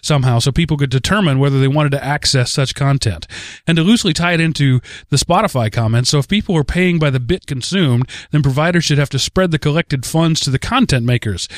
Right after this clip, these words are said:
Every website, s-, email sender, uh, should be sent a check every month for the content they provided." Just my two cents on the idea. So that second paragraph,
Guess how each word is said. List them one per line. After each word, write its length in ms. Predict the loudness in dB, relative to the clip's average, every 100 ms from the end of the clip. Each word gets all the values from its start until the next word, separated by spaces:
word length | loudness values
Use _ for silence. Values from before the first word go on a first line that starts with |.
| -18 -6
Every 260 | -2 2 2
website, 640 | 4 2 0 0 0 0
s-, 220 | -2 -2 -4 -2
email 360 | 0 2 2
sender, 560 | 0 0 0 2 2 0 -4 -18 -4
uh, 260 | 0 2 0
should 460 | 0 -2 -2 -4 -14 _ -16 -2
be 140 | 0
sent 240 | 2 2 0
a 60 |
check 300 | -2 -2 -2
every 280 | -4 -2 0
month 240 | 0 0 -2
for 100 | -4
the 100 | -2
content 500 | -2 0 2 0 2
they 120 | 0
provided." 520 | 0 0 -2 -4 -10 -20 -20 -12
Just 200 | -8 -6
my 160 | -2 -2
two 160 | -2 -4
cents 300 | -2 -2 -2
on 80 |
the 100 | -2
idea. 320 | -2 -2 -2 0
So 200 | -2 -2 -8 -8
that 180 | -4 -2
second 300 | 0 0 2
paragraph, 680 | 4 2 2 2 0 -4